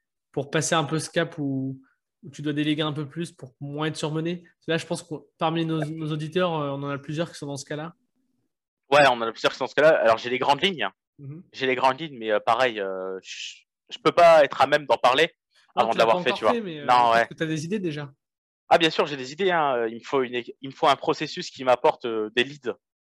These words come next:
Speaker 2: euh, qualifiés, euh, journalièrement pour pouvoir les envoyer à des closers, pour pouvoir ensuite, euh, closer et les renvoyer à des, aux prestataires en question.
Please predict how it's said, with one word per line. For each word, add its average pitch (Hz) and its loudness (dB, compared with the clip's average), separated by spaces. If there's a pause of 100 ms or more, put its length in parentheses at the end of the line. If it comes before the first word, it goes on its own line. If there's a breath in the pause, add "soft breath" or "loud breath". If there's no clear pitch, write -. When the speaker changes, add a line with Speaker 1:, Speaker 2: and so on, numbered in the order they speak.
(400)
Speaker 2:
euh, 98 -2
qualifiés, 123 -2
euh, 92 -6 (640)
journalièrement 120 2 (800)
pour 123 -8
pouvoir 131 4
les 127 -2
envoyer 131 0
à 123 4
des 117 -4
closers, 123 2 (1600)
pour 110 -14
pouvoir 127 0
ensuite, 123 -6
euh, 95 -6 (320)
closer 123 -2 (640 soft breath)
et 120 -2
les 117 0
renvoyer 113 -2
à 101 0
des, 82 -12 (600)
aux 127 -2
prestataires 127 0
en 123 0
question. 143 -8